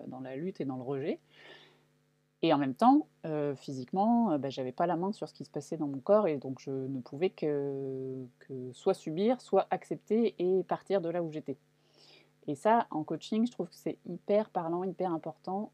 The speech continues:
de partir de là où on est. C'est-à-dire qu'en fait, souvent, on a un désir, on a un envie, une envie, enfin, d'être, euh,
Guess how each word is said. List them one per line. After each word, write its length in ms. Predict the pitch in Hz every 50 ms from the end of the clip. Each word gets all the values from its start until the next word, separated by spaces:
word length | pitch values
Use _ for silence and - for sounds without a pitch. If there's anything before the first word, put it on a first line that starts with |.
| -
de 160 | 160 143 160 156
partir 480 | - 170 156 - _ - 202 208 175
de 80 | 156 156
là 240 | 156 170 180 - -
où 200 | - 175 175 170
on 60 | 165 151
est. 120 | 147 139 - _
C'est-à-dire 260 | _ - 151 156 -
qu'en 100 | - 151
fait, 220 | 147 - 190 190 -
souvent, 420 | - - 180 175 190 196 190 -
on 140 | 160 156 147
a 40 | 143
un 120 | 139 143
désir, 400 | 143 151 151 151 165 190 196 190
on 100 | 160 147
a 60 | 143 135
un 160 | 131 139 156
envie, 340 | 170 180 170 175 190 175 - _ _ -
une 160 | 175 170 165
envie, 320 | 170 175 165 185 185 170 -
enfin, 140 | - 151 135
d'être, 320 | 139 156 147 - _ -
euh, 180 | 139 127 127